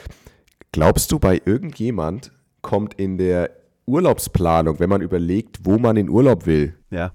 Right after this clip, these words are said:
Speaker 1: Castrop-Rauxel vor?
Speaker 2: Nee, das ist jetzt nicht so das Urlaubsparadies, glaub ich. Ich weiß es
Speaker 1: Hört
Speaker 2: nicht.
Speaker 1: sich, ich weiß es nicht. Es hört sich aber auf jeden Fall nicht so an, als wär's ein Urlaubsparadies.
Speaker 2: Also wenn ihr wisst, was in Castrop-Rauxel so der absolute Kracher ist, dann schreibt uns gerne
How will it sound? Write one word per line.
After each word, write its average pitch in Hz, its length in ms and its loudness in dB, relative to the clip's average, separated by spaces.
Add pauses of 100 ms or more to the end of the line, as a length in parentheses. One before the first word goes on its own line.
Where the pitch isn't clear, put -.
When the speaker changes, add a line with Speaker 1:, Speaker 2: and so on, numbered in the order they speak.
(240)
Speaker 1:
Castrop-Rauxel 101 960 0
vor? 156 340 -4 (260)
Speaker 2:
Nee, 82 140 -10
das 104 220 -6
ist 92 100 -10
jetzt - 180 -6
nicht 98 140 -4
so 95 120 -4
das 82 200 -6
Urlaubsparadies, 87 920 -4
glaub 117 220 -6
ich. 147 220 -10 (120)
Ich - 240 -8 (280)
weiß 107 220 0
es 98 40 -4
Speaker 1:
Hört 127 100 0
Speaker 2:
nicht. 92 160 -2
Speaker 1:
sich, - 60 -16 (160)
ich - 160 0
weiß 160 200 6
es - 180 -2
nicht. 104 100 -2
Es 107 160 2
hört 135 140 4
sich 139 180 -4
aber 113 140 6
auf 110 80 2
jeden 131 160 0
Fall 110 140 2
nicht 123 160 0
so - 140 2
an, 139 180 2
als 101 180 2
wär's 71 160 0
ein 78 60 -8
Urlaubsparadies. - 800 -6
Speaker 2:
Also 82 180 -6
wenn 107 120 2
ihr 90 120 2
wisst, 127 220 0
was 107 220 0
in 101 240 0
Castrop-Rauxel 92 1200 -4 (140)
so 92 180 -6
der 87 160 -2
absolute 104 400 -4
Kracher 101 340 -6
ist, 85 240 -8
dann 85 120 -6
schreibt - 340 -6
uns 82 160 -8
gerne 92 380 -4